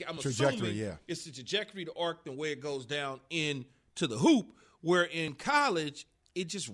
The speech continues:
Speaker 1: rattles around the rim when they shooting J's. It never, never has that snap. It's almost like
Speaker 2: Pure.
Speaker 1: when Reggie used to shoot.
Speaker 2: Yes.
Speaker 1: And he was pure, right? I mean, he was ridiculous, but his balls never snapped the way Dame's or Clay's or,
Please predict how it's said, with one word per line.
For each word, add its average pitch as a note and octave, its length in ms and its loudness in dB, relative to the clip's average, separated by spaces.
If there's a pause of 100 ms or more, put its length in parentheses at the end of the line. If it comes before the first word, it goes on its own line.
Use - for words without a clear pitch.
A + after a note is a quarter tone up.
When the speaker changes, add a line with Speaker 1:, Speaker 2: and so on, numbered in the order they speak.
Speaker 1:
rattles F#3 480 0
around D#3+ 460 -4
the B2 60 -8
rim D3 360 -4
when B2+ 120 -6
they C3+ 140 -6
shooting C3 460 -8
J's. B2 480 -2
It F#3 100 -10
never, G3 340 -2 (280)
never A3 220 0
has F#3 280 -2
that D3+ 140 -4
snap. A3+ 240 -6
It's A3 100 -4
almost D4 420 2
like G#3+ 200 6
Speaker 2:
Pure. D#2 140 -6 (760)
Speaker 1:
when E3 300 4
Reggie F3 340 6
used D3 360 -6
to B2 80 -8
shoot. A#2+ 260 -6
Speaker 2:
Yes. A#2+ 340 2
Speaker 1:
And F#3+ 140 4
he F4+ 140 6
was B3 160 2
pure, F4 420 6
right? B3 240 6
I A#3+ 40 2
mean, A#3 160 0
he E4 80 0
was A3+ 200 -2
ridiculous, G#3+ 600 0
but G3 280 2
his C#4+ 160 -4
balls A3 520 0
never F#3 360 0 (480)
snapped - 580 4
the G3 100 2
way F3+ 180 4
Dame's D3+ 500 -4
or D#3 60 -4
Clay's D3 640 0
or, C3+ 200 -4